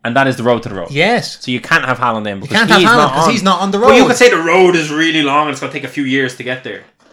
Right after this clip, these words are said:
Speaker 2: No.
Speaker 1: You're not, you're not, you're not giving
Speaker 2: No.
Speaker 1: him that?
Speaker 2: How mu-, how big can the road be?
Speaker 1: Can be very big.
Speaker 2: So, Topps Chrome Nations League road to the f-, finals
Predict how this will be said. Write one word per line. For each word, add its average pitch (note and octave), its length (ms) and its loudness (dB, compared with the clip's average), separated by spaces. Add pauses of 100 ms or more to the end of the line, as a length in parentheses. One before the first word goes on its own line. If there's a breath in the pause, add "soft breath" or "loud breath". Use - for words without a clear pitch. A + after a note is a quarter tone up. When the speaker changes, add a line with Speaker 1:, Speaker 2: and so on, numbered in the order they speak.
Speaker 2:
No. C3+ 600 -6 (180)
Speaker 1:
You're A#2 140 -4
not, A#2+ 180 2
you're A#2+ 100 -4
not, B2+ 180 -4
you're B2+ 100 -6
not C3 140 -2
giving C3 160 -4
Speaker 2:
No. C3+ 240 0
Speaker 1:
him A#2+ 60 -14
that? - 60 -14
Speaker 2:
How F3 220 -2
mu-, F3 200 -4
how D#3 160 -6
big E3 220 -8
can D#3 120 -6
the C#3 60 -4
road C#3+ 260 -2
be? C3 360 -6 (180)
Speaker 1:
Can G#2 120 -18
be G2 80 -12
very F#2 260 -10
big. F#2 280 -12 (1500)
Speaker 2:
So, C3 480 -4 (840)
Topps F3+ 200 0
Chrome D#3 380 -6
Nations C#3 420 -8
League B2+ 280 -6
road C3 400 -4
to B2+ 100 -10
the A#2 80 -10
f-, - 140 -20 (200)
finals A#2+ 560 -10